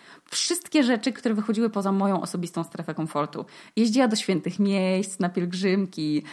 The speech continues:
tańczyła na bosaka wiel-, wieńskie tańce, mieszkała w akademikach, grała koncerty.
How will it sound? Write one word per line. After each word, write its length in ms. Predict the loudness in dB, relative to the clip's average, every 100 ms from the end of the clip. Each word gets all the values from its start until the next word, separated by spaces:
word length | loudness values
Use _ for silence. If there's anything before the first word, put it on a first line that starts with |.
| 0
tańczyła 340 | 2 4 4
na 100 | 4
bosaka 380 | 2 0 0 0
wiel-, 260 | 0 0 0
wieńskie 340 | 0 -2 -6
tańce, 800 | -4 0 2 2 0 -2 0 0
mieszkała 320 | 0 2 0
w 60 | 0
akademikach, 920 | -2 0 2 0 0 0 0 0 -2
grała 220 | 2 2
koncerty. 880 | 2 -2 0 0 0 -2 -4 -4 -2